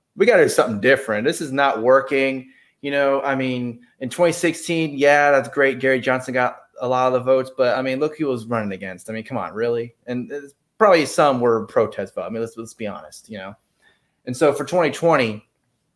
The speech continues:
and beyond, there's gotta be something better here than what's happening right now.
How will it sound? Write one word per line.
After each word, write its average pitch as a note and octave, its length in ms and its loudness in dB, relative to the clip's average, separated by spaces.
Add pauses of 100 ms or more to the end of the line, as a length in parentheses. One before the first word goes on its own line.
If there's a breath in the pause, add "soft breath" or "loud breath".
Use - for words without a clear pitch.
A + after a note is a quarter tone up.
(460)
and B2+ 220 0
beyond, A#2 680 0 (840)
there's D#3 240 0
gotta F3 240 6
be C3+ 160 -2
something B2 460 -2
better A2+ 400 2
here G2+ 280 -4
than G#2 240 -8
what's - 440 -4
happening G#2+ 500 -6
right F2+ 180 -14
now. F2+ 380 -12